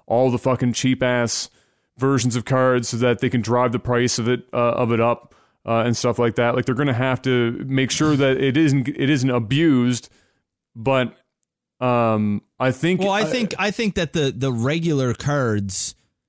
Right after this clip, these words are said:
Speaker 2: it doesn't matter how many of them you buy. I think I, I, I think that there should be, like, a set standard price. They should probably put, like, "Hey, you know,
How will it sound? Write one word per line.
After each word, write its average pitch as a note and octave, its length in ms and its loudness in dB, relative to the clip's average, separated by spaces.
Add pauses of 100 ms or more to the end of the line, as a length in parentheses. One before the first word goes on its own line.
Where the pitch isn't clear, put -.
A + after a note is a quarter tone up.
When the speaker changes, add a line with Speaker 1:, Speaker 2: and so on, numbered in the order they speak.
(220)
Speaker 2:
it C3 120 -6
doesn't D3+ 280 0
matter C3 340 0
how C3+ 160 -2
many C3 180 0
of G#2+ 60 -2
them A2 120 0
you G#2+ 120 0
buy. G#2+ 420 0
I F#2+ 60 0
think A#2+ 360 -4
I, A#2 320 -2
I, - 40 -4 (560)
I C#3 120 -2
think F3 200 -4
that D3+ 100 -2
there C#3 120 0
should C#3+ 180 0
be, C3+ 160 0
like, A#2+ 220 -2
a G#2+ 60 -2
set - 360 -2
standard B2 540 -2
price. B2+ 400 -2
They A#2 100 -2
should - 160 -4
probably C3+ 340 0
put, C#3 340 -4
like, A2 200 0
"Hey, C#3 180 -2
you A2+ 180 -2
know, G#2+ 260 -2